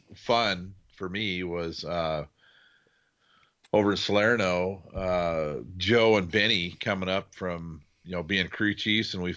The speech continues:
they finally made flight engineer over there, and it was fun flying with Joe and, and flying with Benny and, and, uh,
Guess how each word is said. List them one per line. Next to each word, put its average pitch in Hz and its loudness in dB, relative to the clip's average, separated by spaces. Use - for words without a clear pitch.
they 90 -2
finally 95 0
made 87 -2
flight 92 0
engineer 80 -8
over 78 -6
there, 82 -4
and 82 -6
it 62 -12
was 80 -8
fun 87 0
flying 85 0
with 76 -10
Joe 82 -2
and, 76 -8
and 80 -8
flying 82 2
with 76 -8
Benny 85 -2
and, 73 -8
and, 80 0
uh, 76 2